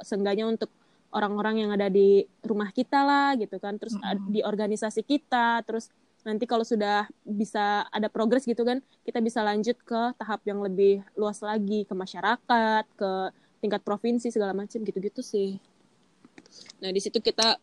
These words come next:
Speaker 1: ngebahas, saling tukar ide, terus ide-ide mereka tuh ada yang bagus-bagus, meskipun ya secara garis besar intinya <laughs> sih sama gitu sebenarnya,
Speaker 2: Heeh.
Speaker 1: tapi seenggaknya ada, ada ide baru lah yang bisa di, apa ya,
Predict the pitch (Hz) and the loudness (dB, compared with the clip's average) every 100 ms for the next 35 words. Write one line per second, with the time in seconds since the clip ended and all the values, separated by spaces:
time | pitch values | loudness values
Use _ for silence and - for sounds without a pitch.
0 | - 226 208 208 277 294 320 339 - 233 | -2 2 2 4 4 4 4 -2 -4 -4
1 | 220 226 233 226 - 214 247 269 285 285 | -4 -4 -6 -6 -4 0 2 4 2 0
2 | _ _ - 233 - 247 233 220 233 226 | _ _ -8 -8 -6 -4 0 0 4 2
3 | 220 220 254 254 240 220 214 208 220 220 | 2 -2 -4 -2 0 0 0 -2 -2 -2
4 | 240 247 262 262 262 233 208 - 277 285 | 0 2 4 4 2 -10 -10 -6 -4 -6
5 | _ _ _ 240 226 226 - 233 226 226 | _ _ _ 0 2 2 0 2 2 2
6 | 233 220 - 320 - _ - 269 254 277 | 0 -2 -2 -2 -4 _ 0 2 6 6
7 | 302 359 320 269 320 294 294 262 262 254 | 6 6 4 2 2 0 0 -2 -4 -6
8 | 262 233 233 254 247 220 233 196 196 196 | -4 -6 -6 -6 -4 -4 -4 -4 -4 -6
9 | _ _ _ - 254 240 254 269 247 233 | _ _ _ -10 -6 -4 -4 -4 -4 -4
10 | - _ - 233 220 226 - 262 226 254 | -6 _ -12 -8 -6 -8 -8 -4 0 0
11 | 247 247 302 349 339 285 262 262 254 226 | 0 0 0 0 0 0 -2 -4 -4 -4
12 | 240 240 247 247 269 311 262 | -4 -4 -4 -6 -4 -2 -2